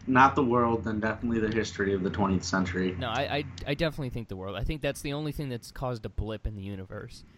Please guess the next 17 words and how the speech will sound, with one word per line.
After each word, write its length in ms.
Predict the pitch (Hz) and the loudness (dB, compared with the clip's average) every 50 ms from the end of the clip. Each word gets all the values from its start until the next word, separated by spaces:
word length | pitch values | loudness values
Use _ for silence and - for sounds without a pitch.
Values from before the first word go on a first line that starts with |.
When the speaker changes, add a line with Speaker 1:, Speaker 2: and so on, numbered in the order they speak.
| - - - - - - - | -20 -20 -20 -20 -20 -12 -8
Speaker 2:
And 480 | 139 131 127 127 127 127 127 123 131 131 - - - - - - - - - - - - - - _ _ _ _ _ - - - - - - - - - - - - - - - - | -6 -4 -2 -2 -2 -4 -4 -8 -10 -12 -14 -16 -18 -20 -20 -20 -20 -20 -20 -20 -20 -20 -20 -20 _ _ _ _ _ -20 -18 -16 -16 -14 -14 -12 -12 -12 -10 -10 -10 -12 -12 -8 -4
the, 460 | - 147 143 143 139 139 135 120 - - - - - - - - - - - | -2 0 2 2 0 0 -2 -4 -8 -12 -16 -18 -20 -20 -20 -20 -14 -4 2
the 120 | 160 165 | 4 6
idea 260 | 160 160 143 175 202 | 6 6 4 4 2
of 60 | 214 196 | 2 4
the 100 | 185 151 | 2 2
atomic 380 | - - 156 143 131 123 - | 4 2 2 0 -2 -2 -2
bomb 280 | - 117 107 101 101 101 | -2 0 0 0 -2 -6
is 100 | 101 - | -8 -6
that 300 | - 120 110 110 107 - | -2 0 0 0 0 0
things 260 | - 143 160 170 - | -2 0 0 0 0
had 140 | 175 156 123 | -2 0 2
gotten 340 | 131 123 117 113 90 123 107 | 4 4 4 4 2 0 -4
to 140 | - - 117 | -4 -4 -2
a 40 | 110 | 0
point 400 | - - 117 107 110 95 - - - - - | 0 0 0 0 -4 -4 -8 -12 -18 -16 -10
so 720 | - - - - 156 147 147 143 139 139 135 131 127 - | -8 -4 0 2 4 6 6 8 6 6 6 4 2 0